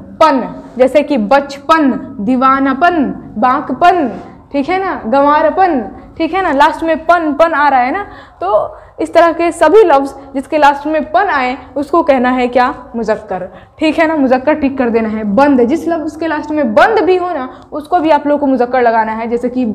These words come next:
कमरबंद, बिस्तरबंद, ठीक, तो ये सभी लफ्ज़ क्या कहलाएंगे? मुज़क्कर कहलाएंगे। उसी तरह खाना, ठीक है ना, खाना, जिस लफ्ज़ के लास्ट में खाना लगा हो, जैसे कि गुसल खाना,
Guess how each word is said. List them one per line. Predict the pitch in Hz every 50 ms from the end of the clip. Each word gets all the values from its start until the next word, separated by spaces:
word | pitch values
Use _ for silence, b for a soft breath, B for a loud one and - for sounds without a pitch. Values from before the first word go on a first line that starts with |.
| - - -
कमरबंद, | 262 254 254 269 269 233 226 240 233 233 226 214
बिस्तरबंद, | 208 247 233 - - 262 247 226 233 226 226 226 226 226 B B B B B B
ठीक, | - 320 339 - B B B B B -
तो | - 294
ये | 311 311 339 381
सभी | 370 370 330 294 349
लफ्ज़ | 311 320 311 285 -
क्या | 311 294 302
कहलाएंगे? | 294 294 277 285 285 294 294 302 320
मुज़क्कर | 277 247 233 240 247 262 254
कहलाएंगे। | 254 254 247 233 233 233 233 233 226 226 233 233 B B B B -
उसी | 294 294 370 359
तरह | 349 339 330 330 - -
खाना, | - 262 277 269 262 254 240 208 - - - - - - - - - _ - -
ठीक | 311 311 302
है | 311 311
ना, | 294 302 311 302 - - - -
खाना, | - - 277 247 247 220 196 196
जिस | 233 359 370 -
लफ्ज़ | 349 339 330 339 -
के | - 339
लास्ट | 320 302 302 311
में | 311 311 302 302
खाना | - - 247 233 240 247
लगा | 240 226 214 196 196
हो, | 196 190
जैसे | 202 214 214 233 226
कि | 233 240 233
गुसल | 214 233 226 247 247 240
खाना, | 220 - 220 208 208 208 196 190 190